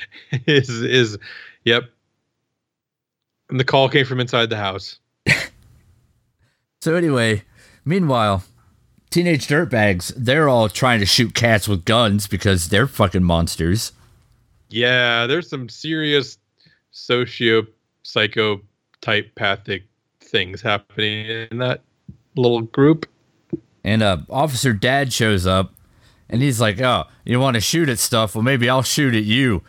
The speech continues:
Speaker 2: you fucking wuss bags."
Speaker 1: Yeah. And he's like, "You see that? That's, that's a pussy right there, 'cause he just totally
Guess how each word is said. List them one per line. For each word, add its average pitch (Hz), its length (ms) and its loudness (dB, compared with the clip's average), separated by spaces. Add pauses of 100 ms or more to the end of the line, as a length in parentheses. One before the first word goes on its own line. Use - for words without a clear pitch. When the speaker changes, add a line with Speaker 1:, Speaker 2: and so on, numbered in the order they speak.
Speaker 2:
you 95 160 0
fucking 98 380 -2
wuss 104 240 -2
bags." 104 640 0 (1120)
Speaker 1:
Yeah. 117 340 2 (960)
And 131 120 -2
he's 135 120 0
like, 131 340 -2
"You 135 140 -2
see 196 280 -6
that? 214 420 0 (1000)
That's, 147 540 -4 (300)
that's 160 240 0
a 131 100 0
pussy 160 420 0
right 127 260 2
there, 127 340 2
'cause 117 280 -6
he 165 180 -6
just 131 300 -8
totally 139 540 0